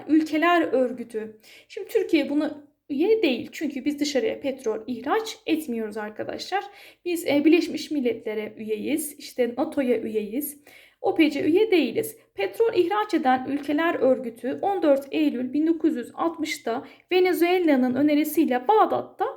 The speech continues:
kuruluyor. Venezuela, İran, Irak, Suudi Arabistan ve Kuveyt'in kurduğu, bakın beş ülkeyi unutmayın. Venezuela, İran, Irak, Suudi Arabistan ve Kuveyt'in kurduğu örgüte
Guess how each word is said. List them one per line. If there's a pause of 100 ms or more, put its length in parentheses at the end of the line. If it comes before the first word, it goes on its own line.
(200)
kuruluyor. (500)
Venezuela, (240)
İran,
Irak,
Suudi
Arabistan
ve (120)
Kuveyt'in
kurduğu,
bakın
beş
ülkeyi
unutmayın. (280)
Venezuela, (200)
İran, (320)
Irak, (300)
Suudi
Arabistan
ve
Kuveyt'in
kurduğu
örgüte